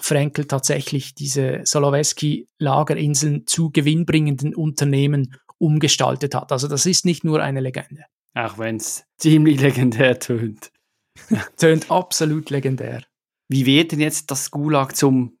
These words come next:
Speaker 2: gewinnbringenden Unternehmen? Also was macht Frenkel auf den Solowesky-Inseln? Wie verändert er denn die Arbeit im Gulag?
Speaker 1: Zwei Dinge sind entscheidend.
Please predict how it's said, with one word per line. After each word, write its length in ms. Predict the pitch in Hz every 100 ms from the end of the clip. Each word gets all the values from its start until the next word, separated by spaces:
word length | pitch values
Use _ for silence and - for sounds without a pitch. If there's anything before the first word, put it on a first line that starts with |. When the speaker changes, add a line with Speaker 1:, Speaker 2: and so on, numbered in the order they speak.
| _
Speaker 2:
gewinnbringenden 920 | 143 117 131 143 139 127 127 123 120
Unternehmen? 680 | 117 117 - 113 110 120 101
Also 220 | 98 113
was 180 | 110 117
macht 340 | 110 110 131 -
Frenkel 640 | - 110 131 135 123 113
auf 180 | - 107
den 240 | - 107 104
Solowesky-Inseln? 1300 | 107 113 107 117 - 123 120 117 110 113 107 101
Wie 120 | 98 110
verändert 520 | 101 107 139 139 131
er 80 | 117
denn 220 | 120 120
die 160 | 120
Arbeit 760 | - 95 127 131 120 113 - -
im 120 | -
Gulag? 600 | 113 - 113 117 113 - _ _ _ _ _ _
Speaker 1:
Zwei 300 | - 160 170
Dinge 260 | 175 170 175
sind 180 | 151 139
entscheidend. 720 | 135 - 135 131 - -